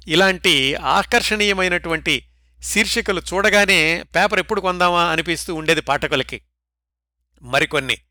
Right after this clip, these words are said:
"చెలరేగిన హస్తం కలచెదిరిన కమలం", "అన్నగోల గాలికి ఈలిదారి విద్దుకి", "పచ్చగడ్డితో భగ్గుమన్న బీహార్", "చేసింది చాలు గద్దెదిగు లాలు", "ముంచటమే ఇందిర ముచ్చట", "కడుపులో కాళ్ళు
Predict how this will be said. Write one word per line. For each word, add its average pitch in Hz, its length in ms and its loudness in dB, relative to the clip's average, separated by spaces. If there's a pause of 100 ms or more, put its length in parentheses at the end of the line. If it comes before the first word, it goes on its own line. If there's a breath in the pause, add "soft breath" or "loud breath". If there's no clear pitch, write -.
(600)
"చెలరేగిన 196 440 4
హస్తం 175 520 -2
కలచెదిరిన 160 560 2
కమలం", 131 380 -2 (680)
"అన్నగోల 185 600 2
గాలికి 175 600 2
ఈలిదారి 165 600 2
విద్దుకి", 131 520 -10 (760)
"పచ్చగడ్డితో 185 600 0
భగ్గుమన్న 156 500 -2
బీహార్", 135 400 0 (720)
"చేసింది 196 380 0 (100)
చాలు 156 500 0
గద్దెదిగు 156 420 0
లాలు", 135 400 0 (560)
"ముంచటమే 190 600 0
ఇందిర 170 340 0
ముచ్చట", 139 480 -4 (680)
"కడుపులో 190 420 0
కాళ్ళు 175 440 0